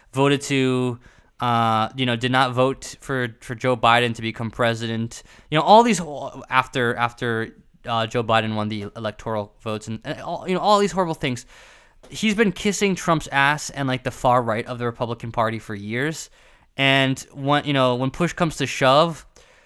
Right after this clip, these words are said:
there's no, because there's no actual, like, values system amongst these people, you know, they're absolutely happy to,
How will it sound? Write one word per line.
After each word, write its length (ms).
there's 220
no, 100
because 280
there's 160
no 440
actual, 600
like, 300
values 680
system 500
amongst 520
these 180
people, 520
you 100
know, 120
they're 280
absolutely 540
happy 400
to, 560